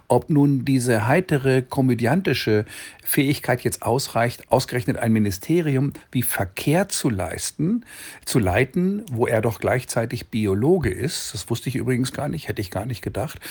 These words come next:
Aber, ähm, das ist natürlich eine zweite Frage. Und ich möchte ganz klar sagen, von Bashen bin ich ganz weit weg.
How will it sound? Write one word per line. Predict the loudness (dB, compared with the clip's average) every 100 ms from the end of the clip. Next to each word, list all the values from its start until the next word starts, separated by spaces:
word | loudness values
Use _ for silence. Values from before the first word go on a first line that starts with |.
| -10
Aber, | 2 6 8 6 2 -10 -12 4
ähm, | 8 8 8 4 2
das | 2 2 0
ist | -2 -2 -2
natürlich | -2 -2 0
eine | -2 -2
zweite | -2 -2 -2
Frage. | 0 0 2 0 -6 -2
Und | 0 2
ich | 2
möchte | 2 2
ganz | 2 2
klar | 0 2
sagen, | 2 0
von | 0 -2
Bashen | 0 0 2
bin | 2 0
ich | -2 -2
ganz | -2 0 -2
weit | -2 -4 -16 _
weg. | 0 0 -6